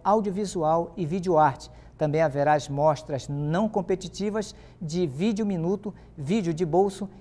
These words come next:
e de videoclipes. A programação do festival vai acontecer de dezessete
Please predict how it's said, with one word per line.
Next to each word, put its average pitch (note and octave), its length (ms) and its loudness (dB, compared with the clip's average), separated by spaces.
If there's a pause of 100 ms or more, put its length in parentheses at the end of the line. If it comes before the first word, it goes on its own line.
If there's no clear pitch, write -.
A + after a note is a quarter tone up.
e F#3 80 -4
de F3+ 180 -6
videoclipes. F3+ 960 -4 (160)
A C3 80 -4
programação D3 640 0
do C3 80 -4
festival E3 640 0 (160)
vai D#3+ 220 4
acontecer D3+ 580 -4
de C#3 100 -8
dezessete E3 760 -2